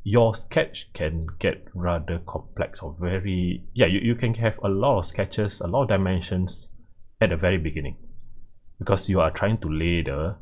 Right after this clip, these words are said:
footwork for everything, the surfaces,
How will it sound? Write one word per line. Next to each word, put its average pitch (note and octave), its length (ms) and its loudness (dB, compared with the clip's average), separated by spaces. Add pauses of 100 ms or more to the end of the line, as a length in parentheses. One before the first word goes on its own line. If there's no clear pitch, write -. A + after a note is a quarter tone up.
footwork - 380 -2 (220)
for D#2 540 -4 (260)
everything, F2 400 -4 (380)
the - 100 0
surfaces, - 840 -4